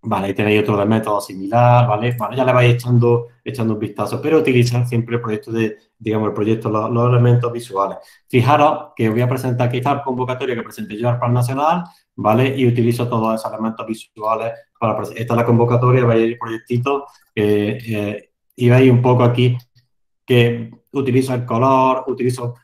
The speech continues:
los parrafitos bien estructurados, bien separados, ¿vale? Y de repente siempre ya, ¿veis? Ya en la segunda página inserto una síntesis de, de lo que está ocurriendo en mi campo, pero veis ya, oxigeno un poquito, casi siempre intento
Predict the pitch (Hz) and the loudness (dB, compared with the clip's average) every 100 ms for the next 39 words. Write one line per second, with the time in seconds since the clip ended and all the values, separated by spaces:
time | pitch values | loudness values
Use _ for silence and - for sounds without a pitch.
0 | _ - 113 - 113 110 120 120 117 113 | _ -8 -6 -2 -2 0 -2 -2 0 0
1 | 113 - 107 - 113 120 123 123 123 123 | -2 -6 -14 -10 -2 2 2 4 2 0
2 | 117 117 117 113 110 113 123 123 123 120 | 0 0 -2 -4 -4 -2 0 2 0 0
3 | 113 117 123 123 _ _ _ 135 127 123 | -2 -4 -10 -14 _ _ _ -4 -2 -2
4 | 117 151 123 123 117 120 120 123 117 123 | -2 -2 -2 -2 -2 -2 -2 -2 -2 -2
5 | 127 117 139 - - - 117 117 113 113 | -4 -6 -8 -10 -14 -8 -4 -2 -4 -2
6 | 123 120 120 123 117 123 123 131 - _ | 0 2 2 0 2 2 2 -2 -8 _
7 | _ _ - 110 - 120 120 127 131 - | _ _ -6 -4 0 0 0 0 0 -2
8 | - _ _ _ 120 120 123 127 123 117 | -10 _ _ _ 0 0 0 -2 0 -2
9 | 117 113 110 113 110 110 107 - 110 110 | -2 -2 0 0 -2 -6 -10 -10 -12 -10
10 | 113 113 107 - 127 120 - 107 110 120 | -8 -6 -6 -6 -6 -6 -8 -4 0 0
11 | 123 131 - - 120 120 107 117 117 110 | 2 -2 -4 -10 -8 -6 0 0 0 0
12 | 131 127 139 135 120 123 151 156 139 139 | 0 2 0 -2 -8 -6 -6 -4 -2 0
13 | 135 135 131 | 2 2 0